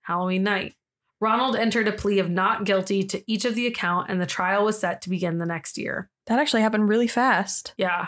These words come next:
Speaker 2: I'm actually impressed.
Speaker 1: Yeah. It, it was, I mean, it was less than a week.
Speaker 2: Yeah.
Speaker 1: On May fifth, nineteen seventy-five, in Houston, Texas, the trial began.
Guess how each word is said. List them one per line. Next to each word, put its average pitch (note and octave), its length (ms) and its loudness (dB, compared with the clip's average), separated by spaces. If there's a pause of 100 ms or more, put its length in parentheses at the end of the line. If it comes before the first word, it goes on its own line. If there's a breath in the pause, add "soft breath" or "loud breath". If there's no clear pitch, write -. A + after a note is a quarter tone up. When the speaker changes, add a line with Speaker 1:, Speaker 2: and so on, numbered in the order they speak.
(160)
Speaker 2:
I'm A3+ 280 4
actually G#3+ 480 2
impressed. G#3+ 640 0 (500)
Speaker 1:
Yeah. F#3 360 -2 (160)
It, F#3+ 280 -2 (240)
it G3 120 0
was, F#3+ 360 0 (180)
I F3 80 -6
mean, F3 180 -2
it E3 60 -4
was E3 120 -6
less F#3 200 0
than E3 100 -2
a D#3+ 60 0
week. A#3 340 -2 (160)
Speaker 2:
Yeah. A3 260 2 (520)
Speaker 1:
On A3 240 4
May A#3+ 260 2
fifth, G3 320 2
nineteen F#3+ 420 2
seventy-five, G3+ 640 0
in F#3+ 120 -2
Houston, F3 420 -2
Texas, A3+ 540 0
the F#3+ 80 -4
trial F#3+ 320 0
began. F3+ 480 -2